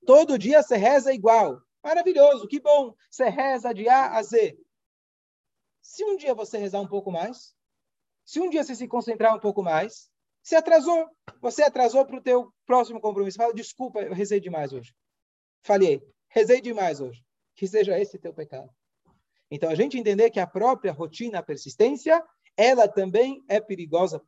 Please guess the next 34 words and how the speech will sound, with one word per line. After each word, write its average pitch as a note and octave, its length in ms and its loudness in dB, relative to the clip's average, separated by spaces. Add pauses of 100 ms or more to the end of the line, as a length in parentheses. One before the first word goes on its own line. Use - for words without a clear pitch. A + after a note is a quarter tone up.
por C4+ 160 2
si, B3 420 -8 (200)
se - 160 -4
a D#3+ 80 0
gente A3 260 -6
não G3 80 -10
tiver F#3 480 0 (200)
o F3 120 -8
domínio, G3+ 520 -4
o F#3+ 40 -12
controle F3+ 680 2 (140)
e F3 120 0
a D#3+ 40 2
disciplina D#3+ 720 -10
em B3 160 -4
relação F#3+ 580 -2 (220)
à E3+ 300 2 (640)
própria D3+ 500 -4 (240)
constância. - 560 -12 (560)
Então, F3 120 2
vamos G#3 220 2
lembrar, G3 440 2 (360)
a D3+ 220 2
vitória, F#3 680 4 (320)
o, C3 280 -8
a - 80 -10
vitória, D#3 580 4
a D3 60 -14
gente F3+ 240 -10
tem F#3+ 120 -4
que F3 100 -10
buscar D#3+ 320 0
fazê-la D#3 400 0
com D3+ 200 -8